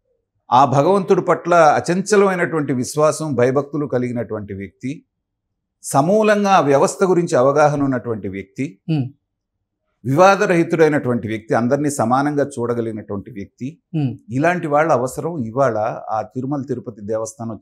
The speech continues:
Speaker 1: చైర్మన్ పదవికి ఉంది.
Speaker 2: ఉమ్.
Speaker 1: So నాకున్న అవగాహన, నాకు తెలిసినటువంటి వ్యక్తుల్లో, ఎందుకంటే చాలా మందిని నేను గమనిస్తూ ఉంటాను, చూస్తూ ఉంటాను,
Speaker 2: ఉమ్.
Speaker 1: అలాంటి వాటిల్లో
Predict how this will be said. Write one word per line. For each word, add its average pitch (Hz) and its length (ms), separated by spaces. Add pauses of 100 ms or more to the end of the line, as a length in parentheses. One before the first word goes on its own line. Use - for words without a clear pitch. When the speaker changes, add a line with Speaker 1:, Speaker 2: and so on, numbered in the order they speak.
(100)
Speaker 1:
చైర్మన్ 160 340
పదవికి 98 360
ఉంది. - 420
Speaker 2:
ఉమ్. 120 160 (880)
Speaker 1:
So 165 400
నాకున్న 170 420
అవగాహన, 165 480
నాకు 131 260
తెలిసినటువంటి 127 800
వ్యక్తుల్లో, 104 540
ఎందుకంటే 107 320 (100)
చాలా 107 200
మందిని 143 280
నేను 113 280
గమనిస్తూ 117 400
ఉంటాను, 117 300 (100)
చూస్తూ 110 240
ఉంటాను, 98 460
Speaker 2:
ఉమ్. 151 180 (280)
Speaker 1:
అలాంటి 185 360
వాటిల్లో 123 500